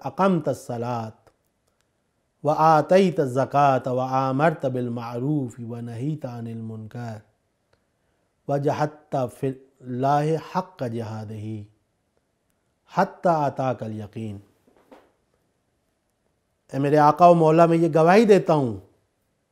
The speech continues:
کہ آپ نے نماز کو قائم کیا اور زکوٰۃ ادا کی،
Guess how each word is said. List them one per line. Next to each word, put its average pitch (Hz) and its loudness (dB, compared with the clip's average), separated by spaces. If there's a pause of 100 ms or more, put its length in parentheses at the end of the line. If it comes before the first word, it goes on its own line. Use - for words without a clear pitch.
(2250)
کہ 131 -12
آپ 131 -8
نے 143 -4
نماز 131 -4
کو 147 -6
قائم 135 -6
کیا 117 -12
اور 110 -14
زکوٰۃ 117 -14
ادا 113 -12
کی، 98 -20